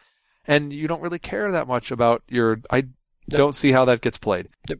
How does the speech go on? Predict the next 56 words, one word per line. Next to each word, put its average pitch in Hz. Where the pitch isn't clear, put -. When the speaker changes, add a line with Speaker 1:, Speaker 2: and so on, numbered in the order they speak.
Speaker 1:
Uh, 135
now, 160
what 214
do 240
you 220
think 226
about 185
offering 147
Reverence? 113
Do -
you 135
have 170
enough 160
guys 123
die 120
that -
you 131
care? 160
Well, 143
it's, 147
it's 156
the 156
event 160
Speaker 2:
I, 160
Speaker 1:
that 135
when 135
Speaker 2:
yeah, 165
Speaker 1:
it 151
comes, 127
Speaker 2:
yeah, -
it 131
Speaker 1:
yeah, 139
Speaker 2:
makes 127
Speaker 1:
you've 127
got 143
Speaker 2:
people 151
Speaker 1:
every 170
dead 156
guy, 139
you 131
get 131
a, 117
they're 113
dead, 110
so 117
now 110
their 117
spirits -
come 120
up, 110
and 127
it 135
recycles 139
itself 127
back 117
in 113